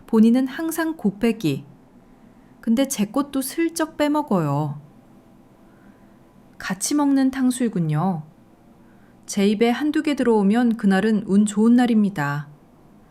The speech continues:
어느 날은 그마저도 못 먹고 탕수육은 그 사람 뱃속으로 전부 사라졌죠.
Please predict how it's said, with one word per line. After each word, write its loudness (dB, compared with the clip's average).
어느 4
날은 4
그마저도 2
못 0
먹고 -2
탕수육은 0
그 -8
사람 0
뱃속으로 -4
전부 -4
사라졌죠. -4